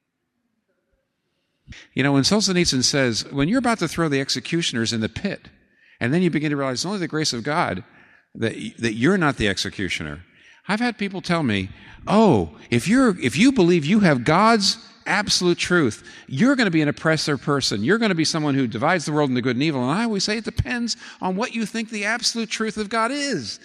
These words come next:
And if it's the gospel, and it is the gospel,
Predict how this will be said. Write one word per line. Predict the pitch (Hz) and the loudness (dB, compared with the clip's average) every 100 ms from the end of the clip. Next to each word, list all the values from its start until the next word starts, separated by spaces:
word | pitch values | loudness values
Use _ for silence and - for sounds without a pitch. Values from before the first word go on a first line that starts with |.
| - - - | -20 -20 -16
And | - 196 | -4 -2
if | 269 | -2
it's | - | -2
the | 247 | -2
gospel, | 220 269 269 - 226 135 - | 2 2 2 0 0 -2 2
and | 160 | 2
it | 180 | 4
is | 262 | 2
the | 196 | 0
gospel, | 110 107 98 - 85 | -2 -2 -2 -6 -10